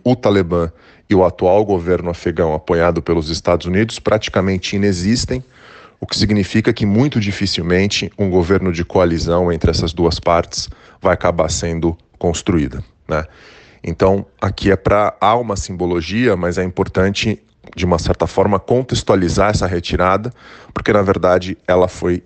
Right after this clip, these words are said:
é, iniciada e negociada pelo governo Trump, deveria acontecer no dia primeiro de maio de dois mil e vinte e um,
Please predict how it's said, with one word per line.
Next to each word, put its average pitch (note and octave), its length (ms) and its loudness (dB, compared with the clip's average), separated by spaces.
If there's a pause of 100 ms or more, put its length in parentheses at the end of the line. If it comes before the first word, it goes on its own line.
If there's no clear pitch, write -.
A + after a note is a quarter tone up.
é, E2 280 -2
iniciada G#2+ 640 0
e F#2+ 40 0
negociada F2+ 600 0
pelo F2 220 0
governo E2+ 320 0
Trump, C3 400 0
deveria G2+ 420 2
acontecer F2+ 680 0 (500)
no F#2 100 -2
dia E2 220 2
primeiro E2+ 420 2
de F2+ 100 -6
maio E2 360 2
de D#2+ 100 -6
dois D#2+ 220 0
mil E2 120 -4
e E2 40 -2
vinte G2+ 260 -4
e C3 60 0
um, D3+ 220 0